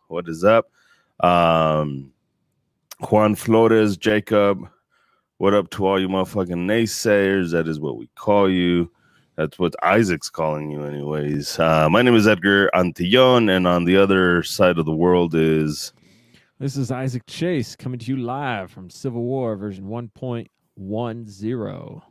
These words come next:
Speaker 1: <laughs> One point one zero zero zero.
Speaker 2: Actually, I think this would be more like one point three.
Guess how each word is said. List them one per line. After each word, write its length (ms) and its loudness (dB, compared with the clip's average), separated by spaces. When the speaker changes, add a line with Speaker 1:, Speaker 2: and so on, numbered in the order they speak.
Speaker 1:
<laughs> 200 -20
One 460 -8
point 540 -10
one 340 -6
zero 580 -4
zero 0 -
zero. 180 -2
Speaker 2:
Actually, 320 2
I 60 2
think 220 -2
this 160 -6
would 80 -10
be 120 -6
more 180 -2
like 240 -2
one 320 -6
point 440 -8
three. 340 -6